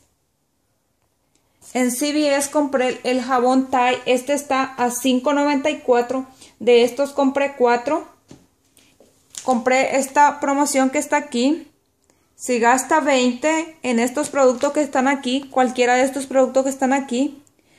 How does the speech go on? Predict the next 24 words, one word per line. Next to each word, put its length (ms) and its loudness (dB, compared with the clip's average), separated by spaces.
le 180 -2
van 160 4
a 60 2
regresar 460 2
un 120 4
extra 260 0
bote 260 2
de 60 2
cinco. 520 -4
Para 220 2
el 100 0
jabón 460 2
Tide 300 2
utilicé 640 2
un 100 4
cupón 640 2
manufacturero 880 2
que 100 0
salió 300 2
en 100 2
el 160 0
P 180 0
N 140 6
G 440 0